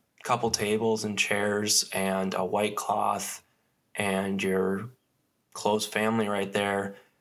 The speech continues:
It was more beautiful than anything I ever could have imagined, that dinner. And it was great, and people were giving toasts, and, like, it was awesome. And, um, and that's all thanks to,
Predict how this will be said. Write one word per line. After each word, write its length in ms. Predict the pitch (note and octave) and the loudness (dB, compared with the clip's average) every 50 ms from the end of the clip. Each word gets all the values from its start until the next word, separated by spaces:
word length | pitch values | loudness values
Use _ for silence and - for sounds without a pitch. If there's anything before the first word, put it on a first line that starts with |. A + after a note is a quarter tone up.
| _ _ _ _ _ _ | _ _ _ _ _ _
It 200 | - A2+ A2+ A2 | 2 2 2 2
was 420 | B2 C3 C3 B2+ A#2 G#2+ G#2+ A2+ | 2 2 2 2 2 2 0 -2
more 320 | A#2+ A#2+ A#2+ A#2 A2+ A2+ A2 | -2 0 2 2 4 2 2
beautiful 540 | A2 G#2+ G#2+ A2 G#2+ A2 G#2 - - G#2 G2+ | 2 2 0 2 2 0 0 0 -2 -2 0
than 260 | G2+ G2+ G2 G2 F#2+ | 0 0 0 0 0
anything 560 | - G2+ G2+ G2+ G2+ F#2+ G2 G#2+ G2+ G2 G2 | -2 -2 0 0 -2 -2 -2 -2 -2 0 0
I 120 | F#2+ F#2+ | 0 2
ever 220 | G2 F#2+ G2+ G#2 G2+ | 0 0 0 -2 -2
could 200 | - - F#2+ G2 | -2 -2 -2 0
have 160 | F#2+ F#2+ G2+ | 0 0 0
imagined, 600 | F#2+ G2 F#2+ F#2+ F#2+ G2 G2 G#2 G2+ G2 G2 F#2+ | 0 0 0 0 0 0 0 0 0 0 0 0
that 200 | G2 G2 - - | 0 -2 0 -2
dinner. 420 | - - G2+ G2+ G2 G2 F#2+ - - _ _ _ _ _ _ _ - | -2 -2 0 0 0 -2 -2 -6 -12 _ _ _ _ _ _ _ -4
And 140 | A2 G#2 G#2 | -2 -2 0
it 60 | - | 0
was 160 | G#2+ A2 - | 0 -2 -2
great, 420 | - G#2 G2+ G2 G2 G2+ G#2 - | -2 -2 0 0 2 0 0 -2
and 140 | G2+ G2 F#2+ | -2 -2 -2
people 200 | G#2+ F#2+ F#2 G#2+ | -2 -2 0 0
were 100 | G#2 A2 | 0 0
giving 280 | G#2+ A2+ A2 A2 G#2+ G#2+ | 0 0 0 0 -2 -2
toasts, 540 | - - G#2+ G2+ G#2 G#2 G#2 G#2 - - - | -2 0 0 2 2 0 0 0 0 0 2
and, 160 | G2+ G2 G2 | 0 0 2
like, 300 | F#2+ F#2 F#2 - - - - - - - - - - - - - _ _ _ _ _ | 0 0 -2 -4 -6 -12 -18 -20 -20 -20 -20 -20 -20 -20 -20 -20 _ _ _ _ _
it 120 | - C#3+ D3+ | 4 4 4
was 180 | C#3+ C#3 A#2+ | 6 4 4
awesome. 520 | B2 A#2 G#2+ G2+ F#2+ - G2+ F#2+ F2+ - - _ _ _ | 6 6 6 6 4 0 -2 -2 -4 -8 -12 _ _ _
And, 520 | C#3 C3 B2+ B2 B2 A#2+ A#2 A2+ A2 - - - _ _ _ _ _ _ _ - | 2 4 4 4 4 4 4 2 0 -2 -4 -8 _ _ _ _ _ _ _ -2
um, 340 | A#2 A2+ A2+ A2 A2 A2 | 0 2 2 2 2 2
and 100 | A2+ A2+ | 2 2
that's 180 | A2+ A2+ A2 - | 2 2 4 6
all 160 | C3 A#2+ A2+ | 6 6 4
thanks 360 | - - A2 G#2+ G#2 F#2+ - - | 4 2 2 2 2 2 0 0
to, 460 | - - G#2+ G2+ G2+ G2+ G2+ A2 | 2 0 0 0 0 0 -2 -6